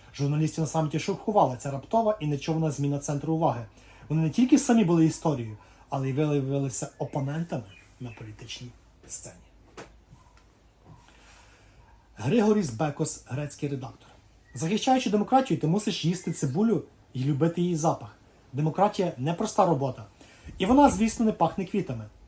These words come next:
Тому цибуля — це неодмінна частина демократії». Коли я бачу Марка Цукерберга в його футболках, джинсах і кросівках, завжди згадую слова Умберто Еко, який казав,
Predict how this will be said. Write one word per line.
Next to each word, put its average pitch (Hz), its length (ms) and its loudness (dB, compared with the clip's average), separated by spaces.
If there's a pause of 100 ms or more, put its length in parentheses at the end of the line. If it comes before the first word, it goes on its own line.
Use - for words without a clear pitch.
(120)
Тому 170 220 2
цибуля — 151 500 -2 (400)
це 165 140 -2
неодмінна 135 440 -4
частина 131 460 -8 (420)
демократії». 110 540 -18 (1800)
Коли 277 180 4
я 254 60 8
бачу 226 260 4
Марка 214 220 2
Цукерберга 139 680 -2 (260)
в 135 40 -4
його 175 120 0
футболках, 160 580 -2
джинсах 156 360 -2
і 156 60 0
кросівках, 170 480 -2 (260)
завжди 233 300 2
згадую 175 320 2
слова 165 220 0
Умберто 160 480 -2
Еко, 147 320 -8 (100)
який 247 200 2
казав, 135 400 -2